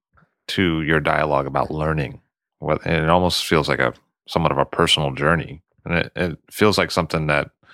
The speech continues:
you want to mentor to other people. So I feel like it, it's probably a lot more significant than maybe I might assume about a lot of other people. And,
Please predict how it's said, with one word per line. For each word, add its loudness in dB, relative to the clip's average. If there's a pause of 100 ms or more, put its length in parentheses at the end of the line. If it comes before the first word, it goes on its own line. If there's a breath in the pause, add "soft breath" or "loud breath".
(320 soft breath)
you 0
want 2
to 0
mentor -2
to -2
other -2
people. -2 (200)
So 0
I 2
feel 4
like 4
it, -6
it's -12
probably 2
a 2
lot 2
more 4
significant -4
than -6 (280)
maybe -2
I -2
might -6
assume -4
about -2
a -2
lot 0
of -2
other 0
people. -8 (360)
And, -10